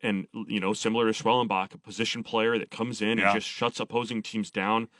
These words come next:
Speaker 2: Mm-hmm.
Speaker 1: uh, on the mound. He, I think he's got, like, ten saves or close to that.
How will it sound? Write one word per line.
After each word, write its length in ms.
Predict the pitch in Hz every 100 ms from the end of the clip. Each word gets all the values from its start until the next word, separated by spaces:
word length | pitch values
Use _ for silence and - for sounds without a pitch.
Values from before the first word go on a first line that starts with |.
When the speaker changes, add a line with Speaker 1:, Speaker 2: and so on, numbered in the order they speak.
| _ 104
Speaker 2:
Mm-hmm. 300 | 110 110 110
Speaker 1:
uh, 160 | 101
on 200 | - 120
the 60 | 117
mound. 440 | 95 110 117 110
He, 180 | 98 127
I 140 | 120 107
think 180 | 120 120
he's 160 | 110
got, 140 | 113 95
like, 120 | 90
ten 200 | - 107
saves 360 | 107 87 98 90
or 60 | 101
close 240 | 110 104
to 80 | 113
that. 220 | 101 110